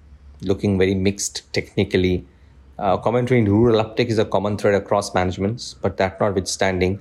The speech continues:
uh, selectively things look slightly wobbly. So let's wait and watch what happens there. F Is, of course, remain net sellers for the seventh session in a row,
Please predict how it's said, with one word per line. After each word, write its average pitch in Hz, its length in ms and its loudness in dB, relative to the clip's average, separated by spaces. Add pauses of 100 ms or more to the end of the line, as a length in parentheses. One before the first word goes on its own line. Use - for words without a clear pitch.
(380)
uh, 90 240 0
selectively 104 800 -2
things 98 280 2
look 95 160 2
slightly 92 340 -2
wobbly. 87 460 0 (340)
So - 420 0 (460)
let's 101 220 -2
wait 92 160 0
and 90 100 0
watch 87 180 0
what 85 140 -2
happens 85 380 -4
there. - 260 -6 (720)
F - 180 -2
Is, 110 200 0
of 95 140 -10
course, 95 180 0
remain 95 240 4
net 90 180 2
sellers 92 260 2
for - 100 -4
the 90 80 2
seventh 90 300 0
session 87 300 0
in 80 180 0
a 82 40 -2
row, 92 280 2